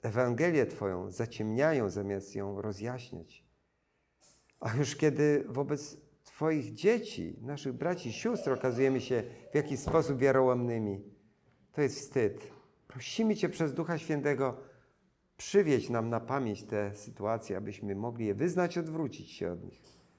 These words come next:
I Panie, uczyń nas ludem wiernym, tak abyś mógł nam dać rzeczy większe, rzeczy Twego Królestwa, tu na ziemi nawet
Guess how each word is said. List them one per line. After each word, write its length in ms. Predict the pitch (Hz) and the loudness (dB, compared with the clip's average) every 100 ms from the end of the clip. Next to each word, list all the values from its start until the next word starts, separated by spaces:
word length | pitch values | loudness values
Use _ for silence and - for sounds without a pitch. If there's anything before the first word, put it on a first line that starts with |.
| _ _ _ _ | _ _ _ _
I 60 | - | -12
Panie, 400 | 151 147 113 107 | -6 -2 -2 -2
uczyń 340 | 156 151 120 | -4 -4 -2
nas 320 | 107 101 98 | 2 0 0
ludem 460 | 113 120 139 135 123 | -2 -2 2 0 0
wiernym, 500 | 104 113 98 85 80 80 - - _ _ _ _ _ _ _ | 0 2 2 -2 -8 -10 -16 -20 _ _ _ _ _ _ _
tak 240 | 131 160 | -4 4
abyś 280 | 180 147 131 | 4 4 0
mógł 240 | 147 151 139 | -2 -2 0
nam 320 | 143 139 - - - | 0 -2 -6 -18 -16
dać 260 | 98 123 127 | -4 -4 -2
rzeczy 360 | 147 165 165 | -6 -4 -4
większe, 600 | 165 196 98 - 80 80 - _ _ _ _ _ _ _ _ _ | 0 0 0 -4 -10 -10 -14 _ _ _ _ _ _ _ _ _
rzeczy 280 | 98 123 143 | -6 -4 -4
Twego 640 | - - - 160 185 180 | -6 -12 2 4 6 2
Królestwa, 560 | 170 156 165 143 - 101 | 2 4 4 2 0 -2
tu 280 | - - 202 | 0 0 4
na 180 | 202 175 | 4 4
ziemi 320 | 180 247 185 | 2 2 2
nawet 500 | 117 95 85 82 | 2 2 -2 -4